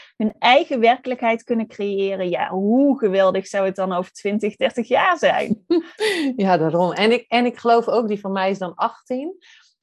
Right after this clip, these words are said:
Speaker 2: En die vindt natuurlijk alles stom wat ik doe. Een magazine, ja, dat vindt hij wel heel leuk. Maar, "Oh, dat, mo,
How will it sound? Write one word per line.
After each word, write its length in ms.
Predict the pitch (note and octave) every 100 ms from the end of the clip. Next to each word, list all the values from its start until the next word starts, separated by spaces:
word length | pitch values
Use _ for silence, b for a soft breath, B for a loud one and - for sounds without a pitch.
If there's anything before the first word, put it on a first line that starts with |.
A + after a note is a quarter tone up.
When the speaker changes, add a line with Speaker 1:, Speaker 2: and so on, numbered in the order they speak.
| -
Speaker 2:
En 380 | G3+ G3 F#3+ F3+
die 100 | E3
vindt 200 | F3 D3+
natuurlijk 420 | D3 D3+ C#3+ - _ -
alles 420 | C#3 C3 B2+ -
stom 520 | - D3+ C#3+ D3 D#3+ _ -
wat 180 | E3
ik 140 | D#3+ E3
doe. 220 | D3 D3 - B G#3
Een 100 | -
magazine, 560 | C4+ B3+ A#3+ A#3+ A3 G#3+
ja, 180 | F#3+ F#3+
dat 180 | F3+ -
vindt 160 | D#3+
hij 80 | D#3
wel 80 | D#3+
heel 120 | D3+
leuk. 240 | D3+ D3 D3+
Maar, 180 | D#3+ -
"Oh, 320 | G3 G3 F#3
dat, 160 | E3 E3
mo, 500 | F3 E3 D#3+ D#3+ D#3+